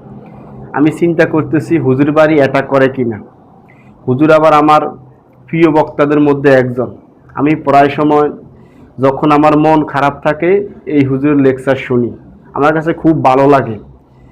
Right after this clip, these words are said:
আজকে এই ওয়াজটা শুনতেছিলাম মনোযোগ সহকারে, ভাবলাম আপনাদের মাঝেও শেয়ার, শেয়ার করি। যদি আপনাদের মন খারাপ থাকে, মনটা ভালো হয়ে যাইব। এই হুজুরের সবগুলো ওয়াজ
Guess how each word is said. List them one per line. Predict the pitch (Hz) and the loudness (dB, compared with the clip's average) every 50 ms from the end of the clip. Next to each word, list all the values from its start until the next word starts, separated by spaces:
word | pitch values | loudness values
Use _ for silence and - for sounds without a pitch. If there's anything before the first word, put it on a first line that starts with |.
| _ - - - _ _ _ _ _ _ - | _ -20 -20 -20 _ _ _ _ _ _ -4
আজকে | - 151 147 - - - 170 | -4 -4 -4 -4 0 2 2
এই | 165 | 4
ওয়াজটা | 165 156 147 143 - 175 | 4 2 0 0 -2 -6
শুনতেছিলাম | 156 - - 147 147 147 156 - - 160 156 156 151 | -4 -2 -2 -2 -2 -2 -4 -4 -4 -2 0 0 0
মনোযোগ | 156 156 156 156 151 156 151 - | 2 2 2 2 0 0 -2 -4
সহকারে, | - 143 139 139 139 151 147 143 147 151 147 | -2 0 0 0 2 0 0 0 0 -2 -2
ভাবলাম | - 135 131 131 131 139 143 143 143 143 - - - - | -4 -4 -4 -2 0 2 0 0 0 -2 -6 -10 -8 -8
আপনাদের | 120 127 135 139 139 139 143 139 | -6 -4 -2 -2 -2 0 0 2
মাঝেও | 139 139 135 139 147 | 2 2 2 2 0
শেয়ার, | 147 - - 143 143 143 139 | -2 0 0 2 2 2 0
শেয়ার | 143 - - 135 139 143 | -4 -6 -2 -2 -2 -2
করি। | 139 - 170 175 190 190 196 - - _ _ _ _ _ _ _ _ - - _ _ - 131 | -4 -4 -2 0 -2 -2 -4 -12 -18 _ _ _ _ _ _ _ _ -20 -20 _ _ -4 -2
যদি | 147 151 151 156 | 0 2 4 2
আপনাদের | 151 143 - 147 147 151 160 156 | 2 2 2 0 2 2 2 2
মন | 151 151 156 151 147 | 4 2 2 2 0
খারাপ | - - 143 151 147 - | -2 -2 -2 -2 -2 -2
থাকে, | - 160 156 175 160 | -2 -2 -2 0 -2
মনটা | 147 139 139 139 139 139 | 0 2 0 2 0 0
ভালো | 127 123 123 127 135 | 2 2 2 2 4
হয়ে | 135 135 | 2 4
যাইব। | 131 135 135 - 113 98 - _ _ _ _ - _ _ _ _ _ _ _ _ _ _ - | 4 2 0 0 -2 -10 -16 _ _ _ _ -20 _ _ _ _ _ _ _ _ _ _ -10
এই | - - 175 160 | -2 0 2 2
হুজুরের | 160 165 160 175 180 175 | 2 4 4 6 6 6
সবগুলো | 175 - - 160 156 156 151 156 160 165 165 160 156 | 4 2 0 2 2 2 0 -2 0 2 2 4 4
ওয়াজ | 151 156 151 147 | 4 4 4 2